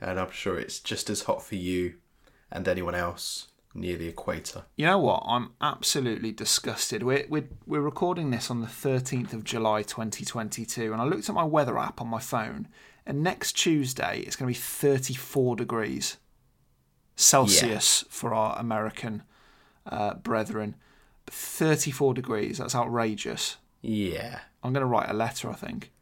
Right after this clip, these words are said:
Speaker 1: And we live in Britain, which is not one of the hottest countries in the world. I'm sure we had a very similar conversation to this last summer, uh, when we were recording an episode over the summer for the podcast,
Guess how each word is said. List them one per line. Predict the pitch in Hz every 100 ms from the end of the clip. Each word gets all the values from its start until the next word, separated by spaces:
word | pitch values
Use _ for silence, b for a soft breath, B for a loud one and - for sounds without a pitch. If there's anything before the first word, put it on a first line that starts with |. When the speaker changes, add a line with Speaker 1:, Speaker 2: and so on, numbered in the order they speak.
| _ _
Speaker 1:
And | - 113
we | 123
live | 110 101
in | 101 92
Britain, | - 135 - 80 82 -
which | 76 - -
is | 90 110
not | 101 87 - _ _ - -
one | 90 92
of | 92
the | 92
hottest | - - - -
countries | - 107 - 87
in | 85
the |
world. | 85 131
I'm | 143
sure | - 190
we | 170 131
had | 131
a | 113
very | 135 131 127
similar | - 127 113 110
conversation | - 123 110 101 - 95 - 95
to | -
this | 87 -
last | 101 98 98 -
summer, | 107 87 80 87 _ B B B B
uh, | 80 85 85
when | 95
we | 92
were | 95
recording | 90 90 95 92 92
an |
episode | 87 - - 92 87 - _ -
over | 131 104
the | 92
summer | - 85 87
for | 90 95
the | 90
podcast, | - 92 - 87 85 -